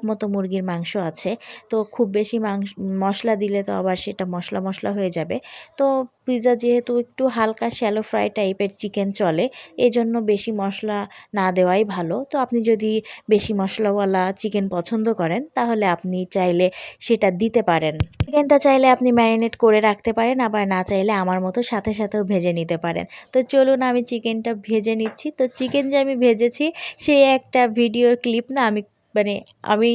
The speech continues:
ইদানিং আমার কেন জানি খালি ভিডিও ক্লিপ হারিয়ে যাচ্ছে। আহ, গত এক ভিডিওতেও আমি, আহ, দেখাতে পারিনি আপনাদেরকে,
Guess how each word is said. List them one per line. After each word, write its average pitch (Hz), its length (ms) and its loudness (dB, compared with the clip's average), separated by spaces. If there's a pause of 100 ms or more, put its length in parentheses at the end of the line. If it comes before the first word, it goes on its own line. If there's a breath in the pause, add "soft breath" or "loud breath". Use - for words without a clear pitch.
(240)
ইদানিং 254 280 4 (100)
আমার 254 220 2
কেন 233 140 4 (120)
জানি 240 180 0
খালি 240 220 0 (180)
ভিডিও 214 240 4 (100)
ক্লিপ 226 220 -4
হারিয়ে 214 380 2
যাচ্ছে। 170 380 -2
আহ, - 560 0
গত 220 180 6
এক 220 160 4 (100)
ভিডিওতেও 208 520 0 (180)
আমি, 196 260 -2
আহ, - 480 -10 (120)
দেখাতে 208 360 2
পারিনি 175 340 0
আপনাদেরকে, 175 520 -2